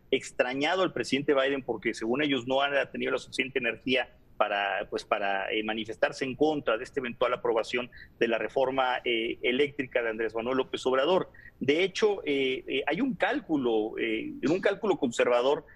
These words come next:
eh, se cree que puede rebasar los ochocientos mil millones de pesos el monto, eh, que tendríamos que pagar como Estado mexicano por la compensación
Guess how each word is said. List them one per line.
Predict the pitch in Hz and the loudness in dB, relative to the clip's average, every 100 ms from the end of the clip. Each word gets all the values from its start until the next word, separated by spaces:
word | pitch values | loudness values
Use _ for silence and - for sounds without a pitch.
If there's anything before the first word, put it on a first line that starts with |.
| - - | -20 -2
eh, | 123 127 - | 0 0 -2
se | - 135 - | -2 -2 0
cree | 156 180 | -2 -2
que | - | -4
puede | 156 175 | 0 0
rebasar | 165 139 - 147 165 | 0 -2 -2 -2 -2
los | 147 123 | -6 -4
ochocientos | - 131 135 131 131 120 | -4 -2 -2 0 -2 0
mil | 165 214 | 0 0
millones | 175 156 175 139 | 2 0 0 0
de | - | 0
pesos | - 147 147 | 0 -2 -2
el | 135 127 | -2 0
monto, | 170 202 180 - 139 - - - - | 0 0 0 0 0 -2 -16 -20 -2
eh, | 120 123 - - | 0 0 -4 -2
que | 139 | -2
tendríamos | - 143 139 190 220 | 2 0 2 -2 -2
que | - | -4
pagar | - - 147 180 | -4 -2 -2 -4
como | 175 151 | -4 -6
Estado | - 170 180 | 0 0 0
mexicano | 151 131 - 131 143 196 - | -6 -4 -2 0 -2 -4 -2
por | 113 | 0
la | 113 | 0
compensación | 131 127 135 123 135 - 160 180 | -2 0 0 2 0 2 0 0